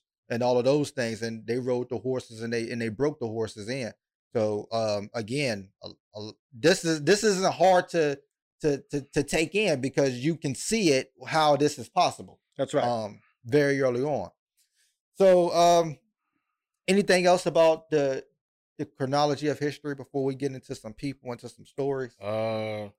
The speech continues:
Speaker 3: Hollywood portrays the cowboys as gunslinging heroes. Um,
Speaker 1: Mm-hmm.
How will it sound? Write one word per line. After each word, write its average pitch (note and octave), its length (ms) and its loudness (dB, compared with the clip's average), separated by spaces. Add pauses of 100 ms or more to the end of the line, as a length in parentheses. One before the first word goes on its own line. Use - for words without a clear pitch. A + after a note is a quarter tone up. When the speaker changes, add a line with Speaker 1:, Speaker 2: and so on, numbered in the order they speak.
(1200)
Speaker 3:
Hollywood C3 460 6
portrays B2 480 2
the G#2 60 -10
cowboys A2 680 0
as F#2+ 240 -10 (180)
gunslinging A2 600 -4
heroes. A2+ 600 -2 (500)
Um, F2+ 520 -2
Speaker 1:
Mm-hmm. A#2+ 260 -8